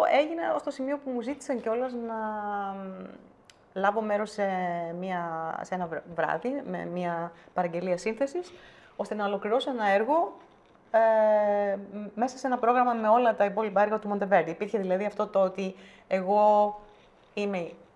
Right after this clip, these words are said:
ο σύγχρονος συνθέτης που αντιμετωπίζει το Μοντεβέρντι παλιά. Βρισκόμαστε έτσι σε ένα διάλογο, σε μια αντιμετώπιση, ας πούμε. Ε, σκεφτόμουν πώς ακριβώς θα μπορούσα να προσεγγίσω, ε, αυτό το θέμα εκείνο,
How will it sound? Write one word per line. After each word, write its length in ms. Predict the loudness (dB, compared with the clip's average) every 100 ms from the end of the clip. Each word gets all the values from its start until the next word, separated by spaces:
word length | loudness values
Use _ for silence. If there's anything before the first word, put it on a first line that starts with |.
| -10
ο 80 |
σύγχρονος 400 | -8 -6 -6 -6
συνθέτης 280 | -4 -4 -2
που 80 | -2
αντιμετωπίζει 540 | -2 -2 -6 -4 -4
το 60 | -2
Μοντεβέρντι 580 | -2 -2 2 2 0 -6
παλιά. 340 | -4 -4 -4 -4
Βρισκόμαστε 520 | -6 -6 -6 -6 -8
έτσι 180 | -8 -8
σε 80 | -6
ένα 160 | -6
διάλογο, 600 | -2 0 0 -2 -4 -8 -12
σε 160 | -14
μια 360 | -12 -12 -12 -10
αντιμετώπιση, 720 | -8 -6 -2 0 -2 -4 -12 -12
ας 100 | -12
πούμε. 320 | -16 -18 -20 _ -20 -20 -20 -20 _ _ _ _ _
Ε, 60 | -16 -12 -12 -12 -16 -18
σκεφτόμουν 480 | -18 -2 0 0 0 -4 0
πώς 180 | -2 -2
ακριβώς 260 | -4 -4
θα 80 | -2
μπορούσα 260 | -2 0 0
να 120 | -2
προσεγγίσω, 840 | -2 -2 -4 -6 -8 -4 -4 -2 -4 -10 -20 _ _ _ _ _ _
ε, 60 | -10 -8 -10 -12 -12 -14 -8
αυτό 460 | -8 -8 -16 -6 -6
το 100 | -6
θέμα 340 | -6 -6 -6
εκείνο, 220 | -10 -14